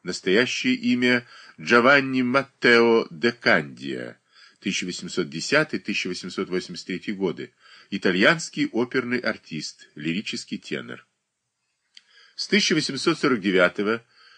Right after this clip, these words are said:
тысяча восемьсот пятьдесят третьего годов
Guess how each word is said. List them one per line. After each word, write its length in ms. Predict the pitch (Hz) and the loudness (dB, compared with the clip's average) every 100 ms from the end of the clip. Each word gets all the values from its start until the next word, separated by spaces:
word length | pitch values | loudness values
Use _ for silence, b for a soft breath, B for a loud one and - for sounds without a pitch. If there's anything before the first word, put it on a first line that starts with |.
| b b _ | b b _
тысяча 240 | 113 - | -2 -2
восемьсот 420 | 98 92 95 98 - | -2 -4 -4 -4 -4
пятьдесят 380 | 90 - 92 | -2 0 0
третьего 580 | - 90 - 80 80 78 - | 0 -4 -4 -4 -4 -6 -10
годов 580 | 78 85 78 120 - | -4 -2 2 0 -2